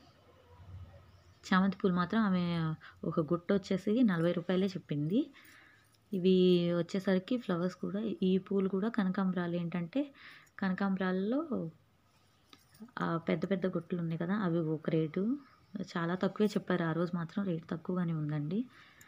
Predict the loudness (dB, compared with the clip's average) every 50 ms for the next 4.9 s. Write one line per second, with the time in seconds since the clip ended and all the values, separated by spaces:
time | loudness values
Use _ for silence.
0 | -20 _ _ _ -6 -4 -4 -4 -4 -4 -4 -2 -2 -2 -2 0 -2 -2 -4 -4
1 | -8 -6 -4 -2 -2 0 0 0 0 2 4 4 4 4 2 0 -6 -20 _ _
2 | -20 -20 -20 _ _ _ _ -4 0 0 2 2 2 2 2 4 2 2 0 -2
3 | -4 -4 -2 0 2 2 2 2 2 0 0 -2 -4 -6 -4 -2 0 0 0 -2
4 | -2 -2 -2 -2 -2 -2 -4 -4 -4 -2 -2 -2 -2 0 0 0 0